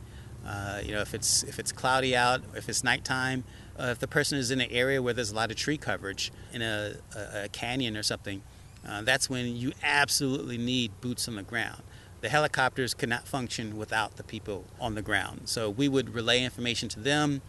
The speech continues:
It's a cooperative relationship. And I use the term poaching, but I, I use that, um, just in jest. You, you want best care, the fastest care to be applied, you know, to the patient. If that's them being flown out by a helicopter, then that's what we want.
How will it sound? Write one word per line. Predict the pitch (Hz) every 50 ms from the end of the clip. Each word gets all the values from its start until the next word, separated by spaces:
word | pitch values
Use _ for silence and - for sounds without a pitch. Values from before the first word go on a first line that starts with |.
| - - -
It's | 120 - - - 127
a | 117 110 107 107 104 101
cooperative | - - 127 123 - 127 - 117 107 98 98 104
relationship. | 107 107 110 - 107 98 - 95 90 - - - - - - - - -
And | 104
I | 104
use | 107 117 135 123
the | 131 120
term | - - 120 117 110 107 101 -
poaching, | - 165 151 - - 123 110 104
but | - 107
I, | 104 104 98 -
I | 113
use | 107 107 120 120 107
that, | - 120 104 104 101 - - - - -
um, | 117 110 107 104 104 101
just | - 120 - -
in | 101 101
jest. | 120 120 110 101 92 - - - - - -
You, | 175 156 151 160 160
you | 151 143 143 143
want | 143 151 143 143 - -
best | 135 127 117 - -
care, | - - 117 107 104 107
the | 104 107
fastest | - 113 113 113 104 - 113 - -
care | - 120 104 98 98 95 - - - -
to | -
be | - 123 113
applied, | - - - 110 104 101 98 98 92 95 95
you | 92 98
know, | 98 95 90
to | - 120
the | 98 98
patient. | 104 117 101 82 - 101 95 98 98 - - -
If | - 104 95 -
that's | - 113 107 107 - - - - - - - - - -
them | 127 107 120 117 113
being | 117 113 110 107 104
flown | 98 - 120 113 110 107 110
out | 113 127 -
by | - 107 101
a | 101
helicopter, | 113 120 123 - - 135 135 - 160 160 156 160 - - - - - -
then | 107 107 101 95
that's | 107 104 - 131
what | 101 98
we | 104 98
want. | 92 98 101 -